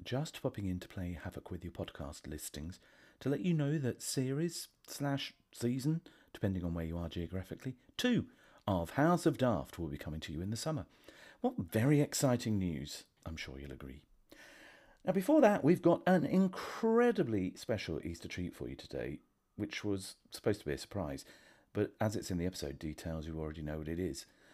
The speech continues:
I've never really understood why they do that. It's like when you're watching a film and the description says,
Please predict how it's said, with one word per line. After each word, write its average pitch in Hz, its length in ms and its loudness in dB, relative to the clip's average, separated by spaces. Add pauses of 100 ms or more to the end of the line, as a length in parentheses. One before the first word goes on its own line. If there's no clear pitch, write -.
(400)
I've 120 100 -8
never 170 160 -2
really 165 120 2
understood 151 400 -2
why 143 120 4
they 131 120 0
do 143 280 -2
that. - 300 -6
It's - 240 -6
like 110 200 0 (160)
when 110 100 0
you're 107 80 2
watching - 240 -2
a 98 40 -2
film 98 540 0
and 87 140 -4
the 90 60 -2
description - 520 -6
says, 87 320 -6